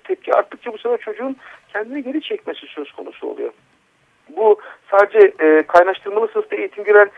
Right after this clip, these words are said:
zihinsel engelli ya da otizmli çocuk için değil, o ortopedik engelli çocuk için de geçerli. Ya da işitme engelli bir çocuk için siz o çocuğu ön sıraya almıyorsanız ya da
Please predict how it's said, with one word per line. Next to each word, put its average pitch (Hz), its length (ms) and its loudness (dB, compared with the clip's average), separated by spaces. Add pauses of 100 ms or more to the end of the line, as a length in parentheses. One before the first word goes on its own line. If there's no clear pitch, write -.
(380)
zihinsel 202 460 -2
engelli 190 600 0
ya 196 100 2
da - 40 -10
otizmli 202 400 -12
çocuk - 280 -12
için 208 220 -16
değil, 339 140 -2
o 233 280 2 (100)
ortopedik 339 460 -6
engelli 226 280 0
çocuk 165 260 -16
için 147 200 -16
de 135 60 -12
geçerli. 135 360 -6
Ya 208 120 2
da 226 120 6 (280)
işitme - 300 -8
engelli 226 340 0
bir 214 60 -14
çocuk 214 280 -16
için 214 280 -12
siz 196 160 -16
o - 80 -4
çocuğu 202 300 -4
ön 214 100 2
sıraya 196 280 2
almıyorsanız 180 540 0 (460)
ya 330 100 -10
da - 180 2